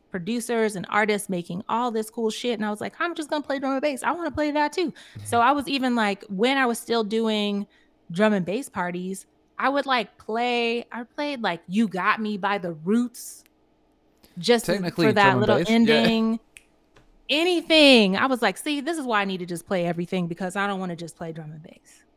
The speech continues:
Speaker 1: And not enough producers were making enough of the style of drum and bass at that time for me to be playing, like, three, four times a night 'cause I was getting tired of the records. So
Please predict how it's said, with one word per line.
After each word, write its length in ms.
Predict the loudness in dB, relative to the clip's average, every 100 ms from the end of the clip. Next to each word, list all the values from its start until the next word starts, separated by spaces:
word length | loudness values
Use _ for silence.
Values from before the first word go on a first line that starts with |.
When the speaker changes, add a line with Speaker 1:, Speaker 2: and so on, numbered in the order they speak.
| _ _ _ -2
Speaker 1:
And 140 | 0
not 160 | 2 0
enough 240 | 0 -4
producers 520 | -6 -8 -8 -8 -10
were 80 | -8
making 580 | -8 -8 -8 -10 -10 -14 _ _ _ _ _ _ -8
enough 520 | -4 -2 -4 -6 _ _
of 140 | -6 -4
the 80 |
style 640 | -10 -12 -10 -8 -6 -6 -6
of 120 | -6
drum 140 | -6
and 120 | -6 -6
bass 260 | -8 -12 -12
at 160 | -10 -8
that 160 | -10
time 480 | -8 -8 -8 -6 -6 -8 _ _ _ _ _ _
for 100 | 0
me 120 | 0
to 80 | -2
be 160 | -8
playing, 440 | -8 -6 -4 -4 -6
like, 260 | -8 -14 _ _ _ -18
three, 440 | -8 -6 -4 -6
four 300 | -6 -4 -4
times 420 | -6 -8 -6 -6
a 60 | -8
night 400 | -6 -8 -10 -12
'cause 140 | -10
I 120 | -6 -6
was 240 | -8 -10 _
getting 220 | -6 -4 -6
tired 340 | -6 -4 -4
of 120 | -4
the 80 | -4
records. 600 | -6 -6 -12 -18 -18 -18 _
So 420 | -4 -2 -2 -6